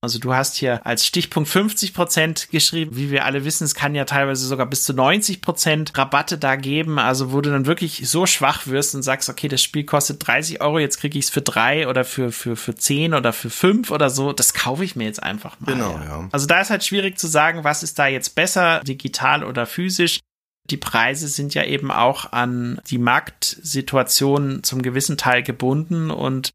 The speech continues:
Speaker 1: sobald eine Verknappung stattfindet, gehen halt physische Spielepreise natürlich auch sehr schnell und sehr gerne und sehr zügig wieder nach oben, ja.
Speaker 2: Richtig, genau, ja.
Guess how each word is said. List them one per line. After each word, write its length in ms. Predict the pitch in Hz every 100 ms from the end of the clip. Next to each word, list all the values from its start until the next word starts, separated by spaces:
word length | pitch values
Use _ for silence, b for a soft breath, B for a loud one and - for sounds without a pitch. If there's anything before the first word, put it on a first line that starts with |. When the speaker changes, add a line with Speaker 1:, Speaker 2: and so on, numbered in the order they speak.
| _
Speaker 1:
sobald 420 | - 120 123 131
eine 100 | 147
Verknappung 560 | - 127 - 131 - 151
stattfindet, 840 | - 147 - - 160 147 147 -
gehen 240 | 139 139
halt 160 | 131 127
physische 460 | - 139 147 - 151
Spielepreise 680 | - 143 143 - 127 127 135
natürlich 400 | 131 135 139 -
auch 140 | 123
sehr 200 | - 127
schnell 320 | - 131 135
und 140 | 135 120
sehr 180 | 127
gerne 440 | 123 120 123 139 123
und 220 | 120 -
sehr 200 | 131 143
zügig 440 | - 175 156 151
wieder 200 | 147 135
nach 180 | 131 -
oben, 340 | - 135 113 113
ja. 380 | - 123 120 -
Speaker 2:
Richtig, 420 | 135 - 87 -
genau, 360 | 104 101 87 82
ja. 260 | 82 73